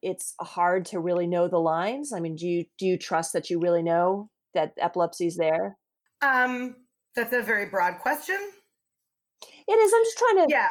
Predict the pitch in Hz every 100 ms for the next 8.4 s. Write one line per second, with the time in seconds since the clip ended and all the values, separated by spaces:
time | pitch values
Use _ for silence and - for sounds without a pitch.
0 | - 233 262 - 302 311 320 - 311 -
1 | 285 240 185 190 294 - - - 370 415
2 | 453 _ _ _ _ - - - - 190
3 | 190 165 156 - _ _ _ _ - -
4 | - - 208 220 - 233 - 208 185 175
5 | - - - _ _ - 196 185 185 -
6 | 190 202 208 214 - - 190 - 185 180
7 | 185 196 294 294 196 190 - _ _ _
8 | _ 214 233 262